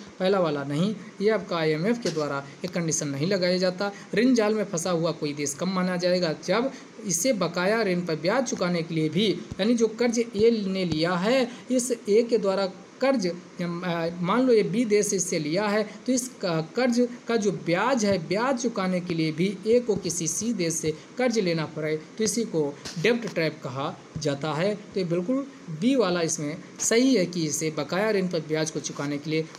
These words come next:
उधार लेना होता है। अगला, in the रैयतवाड़ी system of land administration, तो इसका answer हो जाएगा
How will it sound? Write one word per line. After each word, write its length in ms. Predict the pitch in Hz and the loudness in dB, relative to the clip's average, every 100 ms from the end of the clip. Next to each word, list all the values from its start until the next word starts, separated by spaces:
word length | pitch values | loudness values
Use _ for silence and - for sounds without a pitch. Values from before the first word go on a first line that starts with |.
| 190 | -6
उधार 340 | 160 135 160 | -4 -2 0
लेना 400 | 175 147 143 175 - - - 233 | 0 -2 -4 -6 -10 -20 -2 0
होता 200 | 240 160 | 2 0
है। 440 | 117 139 - - - | -6 -10 -12 -18 -4
अगला, 280 | 185 226 247 254 | 0 2 0 2
in 100 | 262 | 2
the 160 | 262 | 4
रैयतवाड़ी 560 | 220 185 202 175 147 151 - | 2 2 0 0 -2 -4 -8
system 340 | - 247 233 254 | -2 0 0 0
of 180 | 220 185 | 0 0
land 300 | 160 185 233 - | 0 0 -2 -2
administration, 720 | 175 156 151 - 160 151 208 220 - - | -2 -2 -4 -2 -2 0 0 -2 -6 -2
तो 60 | 233 | 0
इसका 220 | 233 226 | 0 -2
answer 280 | 196 180 175 | -2 0 0
हो 120 | 156 | 0
जाएगा 500 | 147 143 143 143 | 0 -2 -2 -4